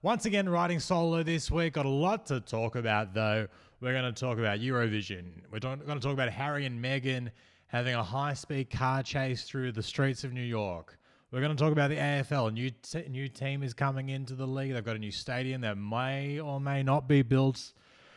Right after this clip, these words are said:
Plus, we might even talk about how, uh, people are ripping into Chelsea Handler, U S comedian, for, uh, deciding not to have children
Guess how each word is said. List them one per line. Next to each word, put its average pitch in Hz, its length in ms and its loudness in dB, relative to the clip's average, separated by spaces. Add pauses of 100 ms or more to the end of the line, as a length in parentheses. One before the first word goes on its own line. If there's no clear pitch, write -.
(200)
Plus, 190 340 8
we 156 60 12
might 131 180 6
even 107 140 -2
talk 107 260 -4
about 101 420 2
how, 101 460 0 (340)
uh, 95 200 -2
people 120 280 -4
are 104 80 -2
ripping 110 300 -2
into 92 540 -4
Chelsea 170 420 -2
Handler, 135 400 -4
U 101 180 -6
S 98 120 -8
comedian, 95 400 -8
for, 92 320 -8
uh, 87 220 -8 (500)
deciding 92 340 -8
not 90 120 -8
to - 80 -14
have 85 200 -10
children 90 520 -6